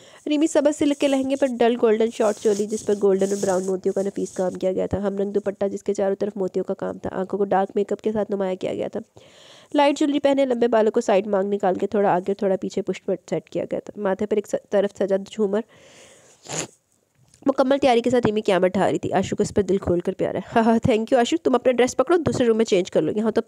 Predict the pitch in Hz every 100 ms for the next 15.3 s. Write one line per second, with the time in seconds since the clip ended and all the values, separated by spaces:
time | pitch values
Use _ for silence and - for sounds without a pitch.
0 | - 226 254 254 220 180 180 202 185 -
1 | 185 - _ 214 208 208 220 220 180 180
2 | 196 185 190 202 175 170 175 180 180 -
3 | - - - - - _ _ - - _
4 | - 294 320 330 311 294 302 302 302 302
5 | 277 254 269 - 277 269 269 269 262 254
6 | 262 240 254 240 240 233 208 202 214 214
7 | 190 185 202 220 247 277 269 269 277 269
8 | 277 269 - 240 240 214 214 - 220 214
9 | 185 156 160 165 165 202 214 208 220 -
10 | 202 202 196 185 - - - _ _ -
11 | _ - 277 302 277 262 311 294 285 285
12 | 339 311 311 254 285 294 285 285 254 226
13 | 247 240 208 233 226 220 233 233 220 233
14 | - 233 226 233 226 208 208 202 208 180
15 | 190 180